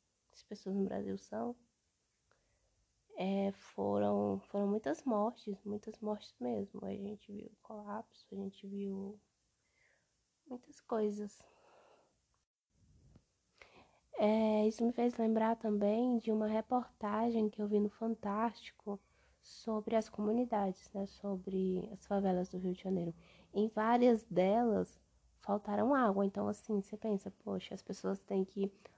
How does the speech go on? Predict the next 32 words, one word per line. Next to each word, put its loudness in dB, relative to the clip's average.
lavar 0
a 2
mão 4
o -2
tempo -6
todo, -2
as -4
pessoas -6
têm -4
que -10
tomar 0
banho 2
assim -4
que -16
chegam -6
da -2
rua. 0
E, -6
cara, 2
como -2
é 0
que -12
faz 0
isso 0
se, -4
se -12
não -2
tem, -2
se -12
não -2
tem 0
água? -2